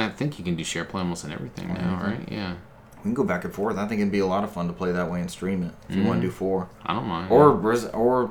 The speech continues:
Speaker 2: the first one. It's, it's hard for, we've mentioned streaming on this podcast so many times. It's just hard for us to schedule that and get everything together. We all have professional and personal lives we lead outside of No Podcast,
Speaker 1: Yeah.
Speaker 2: and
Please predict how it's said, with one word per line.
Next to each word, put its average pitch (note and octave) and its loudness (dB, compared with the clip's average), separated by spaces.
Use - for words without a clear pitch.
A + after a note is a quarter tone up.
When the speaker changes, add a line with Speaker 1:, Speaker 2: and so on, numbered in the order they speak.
Speaker 2:
the A2 -4
first A2 -2
one. F2 -2
It's, - -4
it's B2 0
hard D3 8
for, B2 -4
we've A2+ 0
mentioned B2+ 2
streaming A2 2
on F#2+ -2
this F#2 -4
podcast F#2+ -2
so G2+ -4
many F#2 -4
times. F#2 -6
It's G#2+ -6
just A#2+ -8
hard G#2 4
for G2+ -2
us F#2+ -6
to F#2+ -4
schedule G2+ 0
that G#2 2
and G2 -2
get G2+ 4
everything G2 0
together. F#2+ 0
We G2 2
all G2+ 6
have G2 0
professional A2+ 4
and G2+ 2
personal A2+ 2
lives G2+ 4
we G2+ 2
lead G2+ 2
outside G2+ 2
of G2 -2
No F#2+ -4
Podcast, G2 -2
Speaker 1:
Yeah. F2+ 2
Speaker 2:
and - -4